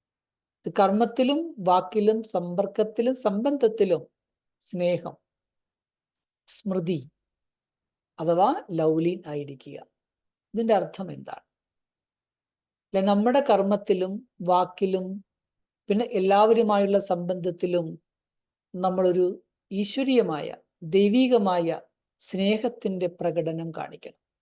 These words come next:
ആ സ്നേഹത്തിന്റെ തിളക്കം കാണിക്കണം. അതോടൊപ്പം തന്നെ നമ്മുടെ സ്മൃതിയിലും നമ്മുടെ സ്ഥിതിയിലും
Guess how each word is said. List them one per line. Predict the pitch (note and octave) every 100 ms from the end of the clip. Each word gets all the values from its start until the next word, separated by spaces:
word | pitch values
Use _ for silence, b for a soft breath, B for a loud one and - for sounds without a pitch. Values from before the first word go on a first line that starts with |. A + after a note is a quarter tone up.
| _ _ _ _ _ _ _
ആ | A3+
സ്നേഹത്തിന്റെ | A3 A3+ A#3 A#3+ A#3+ A#3 A#3+ -
തിളക്കം | G3+ G#3 G#3 A3 G#3+
കാണിക്കണം. | D#3 D3 D3+ D3+ - _ _ _ _ _ _ _ _ _ _ F3+
അതോടൊപ്പം | F3+ E3 D#3+ C4 C4
തന്നെ | G#3+ F#3 F3+ D#3+ _ _ _ -
നമ്മുടെ | F#3 F#3+ F#3+
സ്മൃതിയിലും | F#3+ A#3+ F3+ E3+ G#3 G3+ F3+ E3 D#3+ - _
നമ്മുടെ | E3+ F3 F3+
സ്ഥിതിയിലും | - _ G3+ E3+ G3 G3+ G3 F3 D#3+